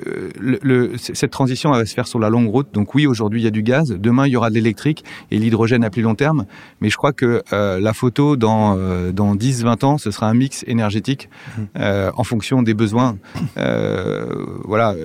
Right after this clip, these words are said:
Speaker 1: Epner, par exemple, s'il veut passer, euh, à, à l'électrique ou au gaz, il faut bien réfléchir, euh, aux tournées, euh, aux capacités de rechargement, aux aut-, aux autonomies qui sont recherchées. Et donc, euh, chaque énergie, euh, ne s'applique pas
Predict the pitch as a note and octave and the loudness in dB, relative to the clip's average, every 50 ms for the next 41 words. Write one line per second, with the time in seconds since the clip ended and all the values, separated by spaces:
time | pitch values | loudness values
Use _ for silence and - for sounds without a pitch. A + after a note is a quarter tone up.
0 | A#2+ - - C3 A#2 - C3 B2+ A#2+ - - A2 A2+ A#2 A2+ A2 C3 C3 - - | -10 -8 -6 -6 -2 0 0 0 0 0 0 0 2 2 2 2 2 0 2 0
1 | A2+ G#2+ - - A2 G2+ A2 G#2 F#2+ - G#2 - - A#2+ A#2+ A#2+ A2 G#2 G2 F#2 | -2 -2 0 -2 -2 0 0 -2 -2 -2 -4 -2 2 2 4 4 4 2 0 0
2 | - A2 G2 F2 - A2+ G#2+ G#2 G#2+ A2 A2 - - C#3+ C#3+ - - G2+ F#2 D#2 | -2 -4 -4 -2 -2 0 0 2 2 0 0 0 -2 -2 -2 0 -2 -2 -2 0
3 | G#2+ G#2+ G#2+ G#2 A#2+ C3 C#3+ B2+ F#2+ F2 - - A2 G2 A#2 B2 B2+ A#2+ - - | 0 0 2 2 2 2 2 0 -2 -6 -4 -4 0 2 2 2 2 0 -2 -10
4 | - - - - G2+ G#2+ A#2 - B2+ A#2 - - C3+ C#3 C3 A#2+ G2+ E2 - A2 | -20 -18 -10 -4 -2 -2 0 0 0 -2 0 2 2 2 2 2 0 -2 -2 0
5 | A2 A2 G#2+ G#2 F2+ - B2+ A2+ - - A2+ B2+ B2+ C3 C3+ C#3+ D3+ D3+ - - | 2 2 2 0 0 -2 -4 -4 -2 -2 0 2 4 4 4 2 0 -2 -8 -16
6 | - - - - - - G#2+ F#2+ A2 - C3+ A2+ B2 A2 - - - B2 A#2 A2 | -20 -20 -12 -6 -4 -4 -2 -2 -2 -4 -4 -4 -4 -6 -6 -4 -2 -2 0 0
7 | A#2 A2+ - A#2+ G#2+ G#2+ B2 A#2 B2+ C3 C#3 C#3 C3+ A2+ G#2 A2+ - - - A#2 | -2 -2 -2 -2 0 0 0 2 2 4 4 4 2 2 0 0 -2 -2 -2 -2
8 | G#2+ G2+ A2+ - B2+ A#2+ A#2+ A#2+ A#2+ B2+ B2+ - G#2+ G#2 - A2+ G2+ G#2 - B2 | 0 0 0 2 2 4 4 4 2 2 0 -4 -6 -6 -4 -2 -2 -2 -2 -4
9 | G#2+ G2 - B2+ C3 C#3+ C#3+ - - - - - - - F#2+ A2 B2 B2 - - | -4 -2 0 0 0 0 -2 -6 -18 -20 -18 -12 -6 -4 0 2 0 0 2 0
10 | A2 G#2 G#2 G2+ G#2 G2+ G2 - - - B2 - - B2+ - - B2 F#2 - B2 | 0 2 2 0 -2 -2 -4 -6 -10 -10 -6 -2 -2 -2 0 -2 -4 0 0 2
11 | A#2 A#2 A2 A2 G2+ A#2 C3+ C#3+ C#3 A2+ G2+ G#2 G2 G2 G2 G#2+ G#2+ G2+ - A#2+ | 2 2 2 2 2 2 2 2 2 2 2 0 0 0 0 -2 -2 0 0 -2
12 | G2+ - A2 - - B2+ B2+ C3+ | -2 -2 -4 -2 0 2 2 2